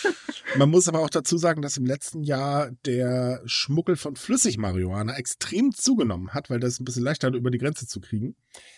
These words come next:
Ähm, da will jetzt der Zoll was gegen unternehmen. Also, ähm, ja, so, so ganz funktioniert das wohl nicht mit dem, wir müssen da was zulassen, weil momentan einfach zu viele Stellen irgendwie sich gewaltig dagegen stemmen.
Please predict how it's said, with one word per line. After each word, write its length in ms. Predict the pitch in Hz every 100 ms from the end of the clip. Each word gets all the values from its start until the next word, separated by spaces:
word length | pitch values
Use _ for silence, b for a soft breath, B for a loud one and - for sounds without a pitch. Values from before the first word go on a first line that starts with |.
| B B -
Ähm, 300 | 143 151 156
da 260 | 127 143 156
will 100 | 165
jetzt 200 | 151 -
der 100 | 127
Zoll 280 | - 190 127
was 260 | 98 -
gegen 220 | 120 110 113
unternehmen. 540 | 113 110 117 120 147
Also, 460 | 139 123 135 135 135
ähm, 500 | 139 131 139 143 - _ _ _ -
ja, 480 | - 143 143 147 147 - _ -
so, 220 | 135 170
so 160 | 147 156
ganz 520 | 180 196 - - -
funktioniert 420 | - - 175 175
das 180 | 160 -
wohl 100 | 170
nicht 220 | 175 -
mit 160 | 117 113
dem, 460 | 113 113 110 107 123
wir 140 | 120
müssen 220 | 131 127
da 80 | 127
was 160 | 117 -
zulassen, 360 | 143 123 107
weil 80 | 110
momentan 440 | 113 123 131 135
einfach 200 | 135 131
zu 120 | 127 139
viele 180 | 139
Stellen 480 | 127 - 135 131 127 147
irgendwie 240 | 131 127
sich 240 | 120 120 _ -
gewaltig 340 | 131 123 110
dagegen 320 | - 110 117 85
stemmen. 320 | - 85